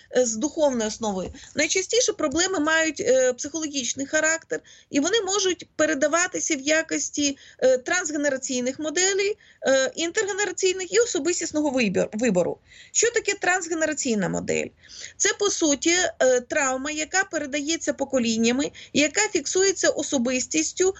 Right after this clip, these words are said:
уже в її життєвій реальності. Ну, наприклад, якщо в якомусь роді розстріляли всіх чоловіків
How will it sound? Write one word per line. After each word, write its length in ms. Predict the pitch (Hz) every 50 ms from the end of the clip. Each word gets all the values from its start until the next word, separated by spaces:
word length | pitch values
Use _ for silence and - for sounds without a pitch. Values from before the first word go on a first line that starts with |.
| - -
уже 260 | - 277 285 320 359
в 60 | 311
її 260 | 311 294 302 330 370 349
життєвій 480 | 302 285 277 277 - 269 269 269 285
реальності. 640 | 277 277 233 196 175 160 160 151 185 - - - - _ _ - _ _
Ну, 120 | - 339 403
наприклад, 600 | 403 381 381 - 339 294 233 - 214 165 - - _ - - _ -
якщо 360 | - 302 277 - - - 381 440 453 440 277
в 40 | 269
якомусь 420 | 311 285 - 381 359 349 330 -
роді 280 | 339 349 359 - 330 294
розстріляли 580 | 262 269 - - 294 285 294 320 330 339 214
всіх 300 | - - - - 294 -
чоловіків 640 | - - 302 254 269 233 220 208 - - 190 175 185